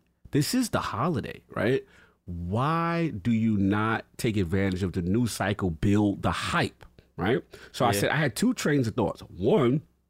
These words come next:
Speaker 1: it's trash, and they wanna <laughs> hurry up
Speaker 2: Mm-hmm.
Speaker 1: and get it sold, right?
Speaker 2: Right.
Speaker 1: Or two, and this is gonna go with me and you, Maddie, me and you've always said, regardless to whatever happens, not that we wishing anything bad,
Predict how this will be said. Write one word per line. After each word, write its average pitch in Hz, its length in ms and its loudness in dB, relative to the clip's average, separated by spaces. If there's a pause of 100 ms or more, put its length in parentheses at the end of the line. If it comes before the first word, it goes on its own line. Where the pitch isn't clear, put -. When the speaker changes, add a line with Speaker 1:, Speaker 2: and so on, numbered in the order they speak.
(520)
Speaker 1:
it's - 380 -4
trash, 87 720 -6
and 92 160 -6
they 104 120 2
wanna 95 260 2
<laughs> 98 140 -2
hurry 262 300 4
up 170 100 0
Speaker 2:
Mm-hmm. 180 100 -2
Speaker 1:
and - 180 0
get - 300 0
it - 200 -2
sold, - 460 -4
right? - 300 -2 (340)
Speaker 2:
Right. 92 260 -8
Speaker 1:
Or 117 240 6 (180)
two, 233 720 2 (360)
and 92 120 2
this 104 140 2
is 120 100 -4
gonna 123 200 4
go 123 140 4
with 120 160 6
me 127 280 6
and 120 140 4
you, 110 280 2 (500)
Maddie, 98 340 2
me 104 240 6
and 120 80 4
you've 113 200 4
always 101 300 4
said, 87 320 -2 (140)
regardless 95 480 2
to 127 100 0
whatever 127 300 2
happens, 120 480 -4
not 90 180 -4
that 101 120 2
we 127 100 4
wishing 127 280 4
anything 147 340 4
bad, 151 340 2